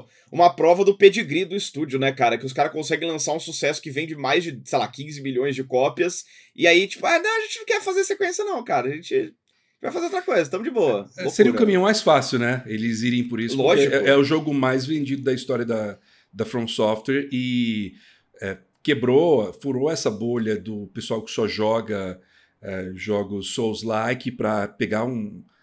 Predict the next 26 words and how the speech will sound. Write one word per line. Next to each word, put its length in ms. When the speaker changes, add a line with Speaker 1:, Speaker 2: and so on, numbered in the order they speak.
Speaker 2:
uma 140
galera 220
que 80
nunca 160
tinha 140
experimentado 760
o 40
gênero. 540
Então, 540
é, 160
é, 320
com 220
certeza, 600
se 120
eles 240
lançassem 540
uma 60
sequência 420
melhor 520
ou 180
pior 480
do 100
que 140
o 100
Elden 360
Ring, 400